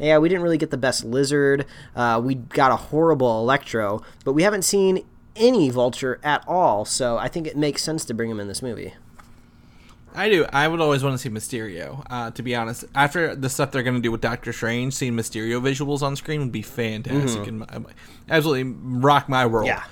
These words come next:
Speaker 2: Uh, to be honest, so I'm, I'm, I, I don't care who he is, but, uh, you know, Michael Keaton would be a good grab,
Speaker 1: Mm-hmm.
Speaker 2: um, in, into this, because I think it'd be funny if, you know, Batman comes into this world, but, you know, D C took,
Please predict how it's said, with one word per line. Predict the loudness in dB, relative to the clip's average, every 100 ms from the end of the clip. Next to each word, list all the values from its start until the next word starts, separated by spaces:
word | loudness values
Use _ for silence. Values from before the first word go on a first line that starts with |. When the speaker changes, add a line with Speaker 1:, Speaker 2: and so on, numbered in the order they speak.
| -20 -20 -6
Speaker 2:
Uh, | -2 -2 -4
to | -4
be | -2
honest, | -2 -4 -4
so | -4 -2
I'm, | -2 0
I'm, | 0 0
I, | 0 0
I | 2 2
don't | 2
care | 2
who | 2 2
he | 2
is, | -2
but, | -2 -4 -2
uh, |
you | -2
know, | 0
Michael | 0 0 -2
Keaton | -4 -4
would | -2
be |
a | 0
good | 0 0
grab, | 2 2 2
Speaker 1:
Mm-hmm. | 0 -4 -8 -14 -16 -6
Speaker 2:
um, | -4 -4 -8 -12 -10
in, | -4 -2 -2
into | -4 -4
this, | -2 -4
because | -2 -2 0
I | -2
think | -2 -2
it'd | 0
be | 0
funny | 0 0 0
if, | -2 -10 -20 -20 -8
you | -4
know, | -2
Batman | 2 4 6 4 0 0
comes | -2 -2
into | 0
this | 0 2
world, | 2 0 -2 -2
but, | -2 -2 -8 -10
you | -2 0
know, | 0 -4 -10 -20 -16 -8
D | -2 0
C | 2 0 0
took, | 2 2 2